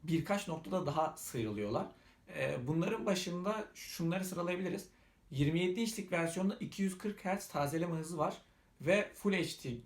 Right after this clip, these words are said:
çözünürlükte. Ancak otuz iki inçlik versiyonda yüz altmış beş hertz tazeleme hızı var ve, e, iki K görüntü çözünürlüğüne sahip. E, ben kendime iki K çözünürlüğe sahip olan otuz iki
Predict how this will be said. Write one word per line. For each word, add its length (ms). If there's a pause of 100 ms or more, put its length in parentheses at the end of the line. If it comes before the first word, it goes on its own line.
çözünürlükte. 800 (220)
Ancak 340
otuz 220
iki 160
inçlik 300
versiyonda 720 (360)
yüz 240
altmış 280
beş 180
hertz 280 (100)
tazeleme 440
hızı 260
var 220
ve, 220 (380)
e, 400
iki 400
K 220
görüntü 640 (300)
çözünürlüğüne 600
sahip. 440 (560)
E, 400 (160)
ben 240
kendime 460 (200)
iki 220
K 260
çözünürlüğe 420
sahip 280
olan 180
otuz 200
iki 140